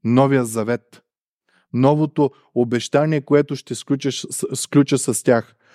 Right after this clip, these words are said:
Закона ми няма да е на хартия, няма да е на плоча, няма да е на камък написано,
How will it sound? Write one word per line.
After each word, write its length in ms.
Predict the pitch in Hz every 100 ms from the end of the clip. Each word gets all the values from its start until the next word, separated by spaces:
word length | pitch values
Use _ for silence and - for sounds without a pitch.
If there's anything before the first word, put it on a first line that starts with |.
| _ _
Закона 540 | 98 104 - 139 180
ми 260 | 135 120 131 _ _ _ _ _ _ _ _
няма 320 | 110 120 143
да 140 | 156 165
е 60 |
на 120 | 160 139
хартия, 640 | 131 117 - 113 113 113 _
няма 300 | 110 110 123
да 140 | 139 156
е 40 |
на 120 | 151
плоча, 460 | 127 127 113 - 110
няма 300 | 110 110 120
да 100 | 151
е 40 |
на 120 | 170
камък 380 | 160 151 135 117
написано, 580 | 123 107 113 - 117